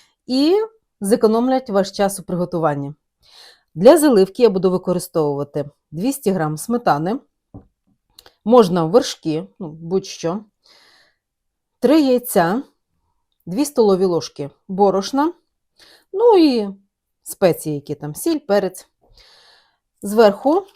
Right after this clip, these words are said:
потім ще будемо затирати сиром. У мене пачечка моцарели сто вісімдесят грам. Загалом спеції ще будуть сушений чесник, суміш перців мелена, сухий кріп,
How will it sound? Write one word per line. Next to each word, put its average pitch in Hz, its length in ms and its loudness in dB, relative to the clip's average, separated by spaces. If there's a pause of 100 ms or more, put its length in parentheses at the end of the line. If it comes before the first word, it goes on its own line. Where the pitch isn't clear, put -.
потім 330 340 -4
ще - 140 -6
будемо 208 300 -2
затирати 208 480 -4
сиром. 165 520 -4
У 277 100 -6
мене 226 240 0
пачечка 208 460 -6
моцарели 330 640 0
сто - 240 -6
вісімдесят 180 600 -8
грам. 147 340 -8 (640)
Загалом 330 400 4
спеції 196 500 0
ще - 200 -10
будуть 160 560 -12 (500)
сушений 185 500 -4
чесник, 392 720 -4
суміш 190 400 -6
перців 311 480 0
мелена, 220 600 0 (500)
сухий 190 360 0
кріп, 302 460 -2